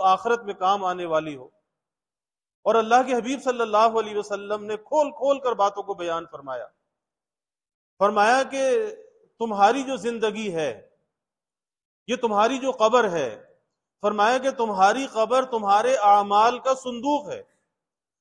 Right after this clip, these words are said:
यानी दुनिया के अंदर जो कुछ तुम जमा कर रहे हो, उस कब्र के सुंदूक के अंदर जमा कर रहे हो। अगर कुछ अच्छा तुमने जमा किया है, तो कब्र तुम्हारे साथ अच्छा सलूक करेगी, और अगर तुमने कुछ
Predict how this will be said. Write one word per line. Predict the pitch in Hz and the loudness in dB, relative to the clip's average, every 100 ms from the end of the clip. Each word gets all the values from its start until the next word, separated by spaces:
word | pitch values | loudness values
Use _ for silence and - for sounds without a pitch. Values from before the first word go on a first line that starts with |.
| - | -4
यानी | 196 254 262 | -2 -2 -4
दुनिया | 180 233 233 269 | -4 -4 0 0
के | 277 | 2
अंदर | 262 262 254 | 0 0 -2
जो | 208 240 | 0 -2
कुछ | 247 233 | -2 -10
तुम | 240 220 | -10 -6
जमा | 170 202 233 | -4 2 2
कर | 226 208 | 2 -2
रहे | 196 190 185 | -2 -4 -4
हो, | 156 185 135 - _ _ _ _ _ _ _ - | -4 -4 -6 -12 _ _ _ _ _ _ _ -10
उस | 226 - 202 | -10 -4 -2
कब्र | 196 226 214 | 0 0 -2
के | 214 208 185 180 | -4 -2 -2 -4
सुंदूक | 214 220 190 269 285 247 | -6 -6 -4 -2 -2 -4
के | |
अंदर | 220 220 202 | -4 -2 -4
जमा | 196 190 185 | -4 -4 -4
कर | 185 | -6
रहे | 175 170 175 | -4 -6 -6
हो। | 170 160 - _ - | -6 -8 -12 _ -6
अगर | 170 190 233 | -2 0 -2
कुछ | 254 247 | -4 -4
अच्छा | 214 208 - 269 | -4 -2 0 2
तुमने | 269 254 247 | 0 -2 0
जमा | 208 214 214 | 0 0 -2
किया | 190 190 170 | -2 0 0
है, | 165 160 | 0 -4
तो | - _ - 220 | -6 _ -8 -6
कब्र | 196 190 226 | -2 0 -2
तुम्हारे | 196 180 190 196 | -2 0 0 0
साथ | - 185 190 | -2 -4 -4
अच्छा | 190 - 233 | -8 -4 -4
सलूक | 214 202 202 | -4 -8 -8
करेगी, | 190 180 180 170 139 _ - | -8 -8 -8 -10 -14 _ 0
और | 220 | 2
अगर | 214 226 233 | 4 0 -2
तुमने | 214 208 202 | -6 -8 -6
कुछ | 202 | -8